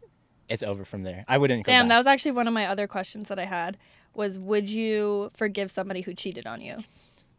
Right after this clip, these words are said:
Speaker 1: To what degree? Like, am I getting back in a relationship with
Speaker 2: Yeah,
Speaker 1: them?
Speaker 2: yeah.
Speaker 1: Absolutely not.
Speaker 2: Okay.
Speaker 1: No.
Speaker 2: Yeah.
Speaker 1: But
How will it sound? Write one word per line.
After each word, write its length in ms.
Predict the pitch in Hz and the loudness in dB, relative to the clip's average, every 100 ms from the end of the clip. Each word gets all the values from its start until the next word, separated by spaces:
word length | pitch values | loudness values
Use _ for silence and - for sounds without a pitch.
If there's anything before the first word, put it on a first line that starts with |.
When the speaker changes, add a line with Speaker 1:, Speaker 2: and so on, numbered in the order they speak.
| - | -2
Speaker 1:
To 100 | 156 | 4
what 180 | 131 117 | 4 4
degree? 480 | 120 107 90 110 117 - | -2 -4 -6 -8 -10 -2
Like, 220 | 120 - | 0 0
am 100 | 117 | 0
I 60 | |
getting 240 | 110 113 110 | 0 0 0
back 220 | 104 104 | 0 -2
in 60 | 110 | -4
a 40 | |
relationship 560 | 101 101 107 143 165 208 | -2 -4 -2 0 0 4
with 80 | |
Speaker 2:
Yeah, 80 | 254 | 6
Speaker 1:
them? 240 | 180 185 214 | 6 4 2
Speaker 2:
yeah. 180 | 208 - 220 _ - | -2 -4 -10 _ -6
Speaker 1:
Absolutely 380 | 127 117 113 113 | -4 -4 -6 -4
not. 240 | 101 92 - 123 | -4 -6 -10 -6
Speaker 2:
Okay. 180 | 110 - | -6 -4
Speaker 1:
No. 400 | 120 117 107 98 - | -2 0 0 -4 -10
Speaker 2:
Yeah. 200 | 190 - | -10 -6
Speaker 1:
But 320 | 127 143 135 | 2 2 2